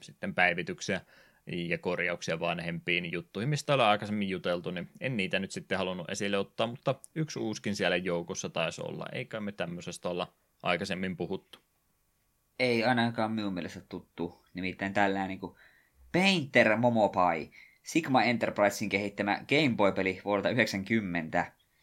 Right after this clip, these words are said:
Speaker 2: Ruudukkopohjaisessa pelissä pelaajan tehtävänä on siivota linnan jokainen huone vihollisia samalla väistellen. Käännöksen takana Stardust Crusaders-ryhmän jäsenet Pennywise, Ryusui ja Grabhicus. Miksi pelin nimessä on Painter, mut sinne, sinne siivotaan?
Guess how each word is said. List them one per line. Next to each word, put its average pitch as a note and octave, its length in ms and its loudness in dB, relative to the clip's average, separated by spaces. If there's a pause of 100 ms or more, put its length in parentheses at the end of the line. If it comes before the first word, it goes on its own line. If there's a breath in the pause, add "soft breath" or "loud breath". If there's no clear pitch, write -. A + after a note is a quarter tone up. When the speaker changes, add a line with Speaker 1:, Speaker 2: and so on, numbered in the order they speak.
(200)
Speaker 2:
Ruudukkopohjaisessa B2 720 -4
pelissä A2+ 600 2
pelaajan A#2 340 8
tehtävänä F#2 560 2
on F#2+ 140 -8
siivota G2 400 0
linnan A#2 340 2
jokainen F#2+ 380 -2
huone A2 380 2
vihollisia F#2 420 -2
samalla E2+ 320 0
väistellen. E2+ 720 -2 (580 soft breath)
Käännöksen G2 480 2
takana A#2 480 2
Stardust A2 540 4
Crusaders-ryhmän F#2 840 -2
jäsenet F2+ 360 -2
Pennywise, F2+ 720 0
Ryusui F#2 680 -4 (360 loud breath)
ja E2 80 -2
Grabhicus. - 720 -6 (1400)
Miksi B2 140 -2
pelin F3 180 6
nimessä C#3+ 260 6
on B2+ 80 4
Painter, B2+ 380 8
mut G2 100 -8
sinne, G2+ 120 -6
sinne G2+ 180 -8
siivotaan? D2+ 540 -2